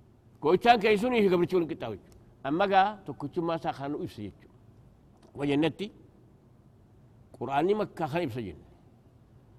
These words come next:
Lamada, Nabi Allah Muhammad ergaa Rabbiiti jechuudha.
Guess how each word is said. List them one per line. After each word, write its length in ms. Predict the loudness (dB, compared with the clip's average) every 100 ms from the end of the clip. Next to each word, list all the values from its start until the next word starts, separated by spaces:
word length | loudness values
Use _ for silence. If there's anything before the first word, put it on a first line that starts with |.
| -20 _ -16 0
Lamada, 440 | 6 8 8 8 4 -4 -20 -20 -20 -20 -20 -20 -20 -20 -20 -20 -20 -20 -20 _ -20 -20 _ -6
Nabi 200 | 0 2
Allah 220 | 4 2
Muhammad 280 | 2 -2 -2
ergaa 300 | -2 0 0
Rabbiiti 360 | 2 -2 -6 -10
jechuudha. 220 | -16